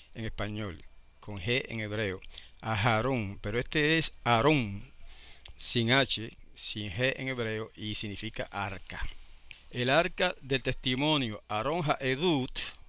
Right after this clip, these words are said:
y tenderás sobre, este, por sobre el arca el velo". Fíjense que el lenguaje es un poquito oscurito, ¿verdad?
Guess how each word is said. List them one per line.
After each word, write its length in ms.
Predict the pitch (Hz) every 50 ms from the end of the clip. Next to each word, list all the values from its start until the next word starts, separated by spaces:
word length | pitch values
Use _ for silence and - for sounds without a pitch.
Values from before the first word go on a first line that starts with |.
| - - - - - - - - - - -
y 140 | 120 127
tenderás 880 | - - 131 123 113 110 104 104 120 147 185 196 - - - - - - - - - - - - - -
sobre, 580 | - - - - 143 139 143 139 143 156 151 - - - _ _ _ _ _ -
este, 560 | 120 117 - - - - - 113 110 110 - -
por 160 | - 151 147
sobre 400 | - - - 151 156 143 143 143 -
el 160 | 127 127 131
arca 540 | 143 160 175 170 - - - 135 135 - - _
el 220 | 117 113 107 104 98
velo". 520 | 95 107 117 117 110 104 98 92 - - - - - - - - - - - -
Fíjense 340 | - - 160 196 190 175 160
que 80 | - 156
el 60 | 151
lenguaje 320 | 160 151 147 160 165 156
es 40 | 143
un 60 | -
poquito 480 | - 131 127 139 139 - - 139 123 110
oscurito, 560 | 101 - - - 107 110 120 120 - - 87
¿verdad? 240 | 85 87 101 -